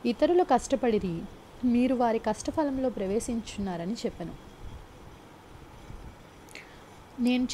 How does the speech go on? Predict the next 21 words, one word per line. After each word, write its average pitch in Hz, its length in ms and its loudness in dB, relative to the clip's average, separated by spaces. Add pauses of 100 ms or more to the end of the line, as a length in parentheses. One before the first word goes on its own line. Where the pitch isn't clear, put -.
చేసినవన్నీ 277 640 2
నాతో 226 400 2
చెప్పెనని 240 560 0
సాక్ష్యమిచ్చిన 214 680 -2
స్త్రీ 240 380 -2
ఒక 285 160 0
మాటను 208 420 0
బట్టి 185 420 -2 (560)
ఆ 208 120 2
ఊరిలోని 294 580 2
సమరయులలో 247 680 0
అనేకులు 262 540 0
ఆయన 208 240 0
యందు 196 200 0
విశ్వాసం 208 480 -2
ఉంచిరి. 175 360 -6 (1120)
ఆ 240 120 4
సమరయులు 262 680 2
ఆయన 185 280 0
యొద్దకు 202 380 0
వచ్చి 208 420 -2